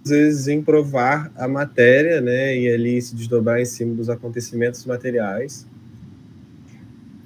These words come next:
A sua crença pessoal te diz que aquilo tem um motivador. Pra mim, existe um motivador,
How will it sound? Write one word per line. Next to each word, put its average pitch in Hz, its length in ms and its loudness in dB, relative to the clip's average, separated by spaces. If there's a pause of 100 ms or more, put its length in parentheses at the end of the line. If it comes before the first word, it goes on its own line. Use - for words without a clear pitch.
(240)
A 139 100 6
sua 214 340 6
crença 170 800 4 (600)
pessoal 156 800 2 (480)
te - 160 -10
diz 147 340 -2
que - 100 -2
aquilo 170 260 0
tem 175 100 0
um 175 100 0
motivador. 160 760 0 (1700)
Pra 135 200 4
mim, 139 200 4
existe 160 380 4
um 151 40 0
motivador, 135 720 2